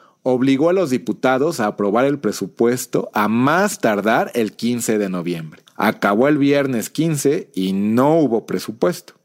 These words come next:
La mesa directiva convocó al Pleno hasta el veinte de noviembre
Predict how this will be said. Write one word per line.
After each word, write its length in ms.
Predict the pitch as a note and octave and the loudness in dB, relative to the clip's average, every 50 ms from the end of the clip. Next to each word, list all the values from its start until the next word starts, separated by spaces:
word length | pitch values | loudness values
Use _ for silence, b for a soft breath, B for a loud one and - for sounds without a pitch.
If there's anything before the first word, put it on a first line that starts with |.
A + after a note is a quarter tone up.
| _ _ - | _ _ -2
La 160 | C#3+ C#3 D#3 | 0 0 2
mesa 260 | E3+ G#3 A3 G#3+ A#3+ | 2 0 2 2 2
directiva 540 | G3 D#3 C3 A#2 - - C#3 D3 D#3 D3+ D3+ | 2 2 0 0 -2 -2 0 0 0 0 0
convocó 440 | - A2+ G#2 G2+ G2+ F#2 - D3 D3 | -4 -4 -4 -4 -6 -4 0 0 0
al 160 | D3 C#3 C#3 | 0 0 -4
Pleno 600 | _ - B2 A#2+ B2 B2 B2 B2 C3+ E3 - - - | _ -2 0 0 2 0 0 -2 -4 -6 -6 -8 -8
hasta 300 | G2+ G#2 - - - G2+ | -8 -8 -8 -6 -4 -2
el 100 | G#2 G#2+ | -2 0
veinte 300 | C#3+ F3 F3+ D#3+ C#3 E3 | 0 0 0 0 0 0
de 120 | D3 C3 | 0 0
noviembre 480 | A2+ G2+ F#2+ G2 F#2+ F2 D#2 D2 - | -2 -4 -2 -2 -4 -4 -6 -10 -18